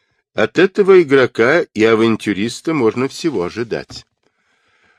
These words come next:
«Сожалею, капитан, и уверен, что вы поймете меня правильно.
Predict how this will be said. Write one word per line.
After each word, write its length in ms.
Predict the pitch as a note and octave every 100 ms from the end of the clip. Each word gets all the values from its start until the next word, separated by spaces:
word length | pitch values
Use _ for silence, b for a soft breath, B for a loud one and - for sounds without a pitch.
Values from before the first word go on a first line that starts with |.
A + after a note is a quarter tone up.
| _ _ -
«Сожалею, 600 | - A#2+ C#3+ C#3+ F#2 C#2+
капитан, 680 | D#2+ D2+ - D2+ C2+ C2 -
и 140 | - G2
уверен, 420 | F#2+ B2+ C#3 B2+
что 280 | - - E2+
вы 160 | A2
поймете 640 | - E2+ D#2+ D#2+ D#3+ - D#3+
меня 260 | D3+ C#3+
правильно. 680 | - E2+ C#2+ B1+ B1 A#1 A#1+